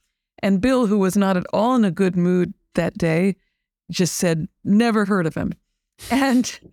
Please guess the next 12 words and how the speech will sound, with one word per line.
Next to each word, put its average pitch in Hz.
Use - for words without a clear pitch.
<laughs> -
Father 247
Ed 220
laughed, 254
and 208
that 233
broke 247
the 214
ice, 240
uh, 185
between 233
them. 180